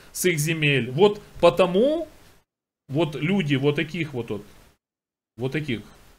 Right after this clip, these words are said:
Ты там нормально штаны не обмочил щас, когда видишь её? Э, вот, э, люди в таких фуражках, они защищали свою землю. Точно так же, как сейчас украинцы защищают свою землю от ваших ш-,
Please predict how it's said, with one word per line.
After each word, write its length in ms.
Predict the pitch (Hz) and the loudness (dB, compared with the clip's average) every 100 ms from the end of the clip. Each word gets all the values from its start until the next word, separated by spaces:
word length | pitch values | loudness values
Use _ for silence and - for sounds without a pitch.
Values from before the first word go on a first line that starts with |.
| _ _ _ | _ _ _
Ты 60 | 123 | -8
там 140 | 135 131 | -6 -4
нормально 380 | 151 233 190 135 | -2 -2 -2 -2
штаны 320 | - 143 143 | -4 -2 0
не 80 | 143 | 0
обмочил 440 | 139 156 165 277 | 0 -2 -2 -4
щас, 180 | - 139 | -4 -6
когда 200 | - 120 | -4 -4
видишь 380 | 113 101 104 - | -4 -6 -10 -14
её? 100 | 101 - - - _ _ _ _ | -18 -20 -20 -20 _ _ _ _
Э, 200 | - 123 | -6 -2
вот, 200 | 131 160 | -2 -2
э, 140 | 170 180 | 0 0
люди 240 | 208 202 | 0 -2
в 60 | - | -2
таких 280 | 196 190 | -2 -2
фуражках, 600 | - 202 311 294 - 131 135 | 0 0 2 0 -2 -2 -2
они 160 | 180 | -4
защищали 540 | 202 180 151 240 226 160 | -4 -4 -2 0 0 0
свою 240 | 175 175 | 0 0
землю. 460 | 139 143 139 110 117 - - | 0 0 0 -4 -12 -10 -2
Точно 280 | 202 208 196 | -2 -2 0
так 180 | 311 | 0
же, 100 | 202 | 0
как 260 | - - 208 - - - - | 0 -2 -4 -16 -20 -20 -8
сейчас 420 | 185 - 247 240 | -4 -2 0 0
украинцы 520 | 208 208 208 196 147 | 0 2 2 0 -2
защищают 640 | 151 151 147 - 147 131 | -4 -4 -4 -2 -2 -2
свою 200 | - 143 | -4 -4
землю 480 | 151 214 254 208 160 | -4 -4 -2 -2 0
от 140 | 139 143 | 0 0
ваших 420 | 185 190 160 147 | 0 0 -2 -6
ш-, 280 | - - | -8 -10